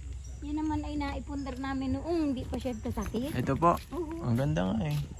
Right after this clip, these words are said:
Speaker 2: Ang laki.
Speaker 1: Kaso nga, ay nag-iisa naman ako.
Speaker 2: Ah.
Speaker 1: Sabi, <laughs> sabi ko doon, "Papanin ko ng buhay ko."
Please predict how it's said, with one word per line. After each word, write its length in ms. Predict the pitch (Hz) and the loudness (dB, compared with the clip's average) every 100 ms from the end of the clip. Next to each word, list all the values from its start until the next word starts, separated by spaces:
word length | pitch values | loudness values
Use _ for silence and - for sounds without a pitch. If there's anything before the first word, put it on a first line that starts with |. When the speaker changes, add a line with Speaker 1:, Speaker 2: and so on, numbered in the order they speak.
| - - - - - - - - - | -10 -8 -8 -6 -6 -6 -8 -14 -4
Speaker 2:
Ang 120 | - 135 | 0 2
laki. 300 | 139 - - 165 - - - - - - - - - - - - | 2 2 2 0 -4 -12 -12 -12 -10 -10 -12 -12 -12 -10 -10 -6
Speaker 1:
Kaso 240 | 262 269 302 | -2 -2 0
nga, 160 | 254 202 - - - - - - - - - - - | 0 -2 -4 -8 -8 -10 -10 -12 -8 -8 -8 -10 -8
ay 140 | - 370 | -4 -2
nag-iisa 500 | 381 302 285 277 - | 0 0 0 0 0
naman 300 | 262 254 254 | 2 2 0
ako. 320 | 277 339 320 254 - - - - - - - | -2 -2 -2 -2 -4 -8 -10 -10 -12 -12 -4
Speaker 2:
Ah. 320 | 120 123 139 139 | 0 0 0 0
Speaker 1:
Sabi, 240 | 269 285 - 320 269 - | 0 0 -2 -4 -2 -2
<laughs> 280 | - - - | -2 -4 -6
sabi 200 | 277 269 | -4 -4
ko 100 | - | -6
doon, 220 | 220 - 240 - - - - - | -6 -6 -8 -8 -10 -10 -10 -10
"Papanin 460 | - - 277 285 | -8 -6 -4 -4
ko 100 | 277 285 | -6 -6
ng 160 | 254 | -6
buhay 280 | 233 262 285 | -6 -4 -4
ko." 100 | 277 | -6